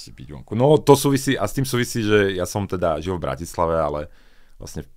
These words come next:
pred piatimi rokmi som sa presťahoval na Liptov a to aj z tohto dôvodu, že aby, aby to bolo ľahšie, akože aby sa mi opúšťal ten Matrix ľahšie, aby som tie transakčné náklady toho,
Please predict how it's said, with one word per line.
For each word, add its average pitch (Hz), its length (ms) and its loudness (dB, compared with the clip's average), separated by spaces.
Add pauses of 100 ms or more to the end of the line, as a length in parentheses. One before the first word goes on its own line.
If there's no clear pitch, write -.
pred 80 160 -6
piatimi 80 400 -2
rokmi 76 400 -6
som 78 240 -12
sa 80 80 -8
presťahoval 69 800 -6
na 73 160 -4
Liptov 92 560 -4 (400)
a 78 80 -8
to 80 320 -4
aj 78 160 -8
z - 80 -10
tohto - 240 -10
dôvodu, 67 400 -10
že 69 160 -12
aby, 67 320 -10
aby 78 160 -14
to 76 160 -10
bolo 69 160 -4
ľahšie, 62 400 -8
akože 69 240 -12
aby 67 220 -8
sa 82 100 -10
mi 82 80 -6
opúšťal 80 560 -6
ten 82 80 -4
Matrix 76 400 -6
ľahšie, 85 480 -4
aby 76 160 -8
som 73 240 -10
tie 78 160 -10
transakčné 85 560 -2
náklady 78 400 -4
toho, 78 320 -6